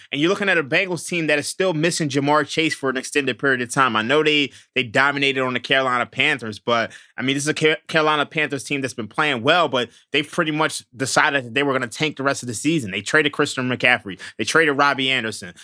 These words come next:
So it's just, like, yeah, they beat them forty-two twenty-one, but I think they still have to prove themselves. I mean, they just got dominated by the Browns. So it's just,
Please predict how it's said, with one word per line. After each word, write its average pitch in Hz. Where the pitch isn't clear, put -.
So 139
it's 120
just, 143
like, 123
yeah, 165
they 160
beat 160
them 147
forty-two 143
twenty-one, 139
but 120
I 143
think 151
they 151
still 143
have 131
to -
prove 135
themselves. 123
I -
mean, 113
they 127
just -
got 127
dominated 127
by 120
the 113
Browns. 123
So 110
it's 147
just, 139